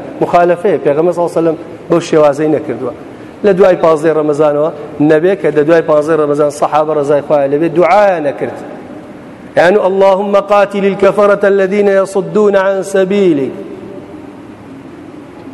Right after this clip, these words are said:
ولا يؤمنون بوعدك ويخالفون رسلك ولا يؤمنون بوعدك وخالف بين كلمتهم وألق في قلوبهم الرعب وألق عليهم رجزك وعذابك إله الحق."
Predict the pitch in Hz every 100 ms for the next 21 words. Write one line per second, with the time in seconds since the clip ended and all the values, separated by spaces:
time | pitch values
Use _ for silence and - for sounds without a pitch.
0 | - - - - 160 196 202 196 190 196
1 | 196 196 196 196 196 160 185 202 175 131
2 | 123 - 165 185 190 196 196 190 196 190
3 | 202 196 156 127 147 190 202 196 196 202
4 | 202 196 185 202 190 147 120 - - -
5 | 180 - 208 208 196 185 208 202 208 196
6 | 202 208 185 147 139 190 214 214 202 208
7 | 208 196 208 208 196 190 196 190 190 190
8 | 220 190 156 - - - - - - -
9 | - - - - - - 165 196 208 202
10 | 190 185 202 185 185 233 202 175 202 214
11 | 196 180 190 190 175 175 170 170 151 131
12 | 107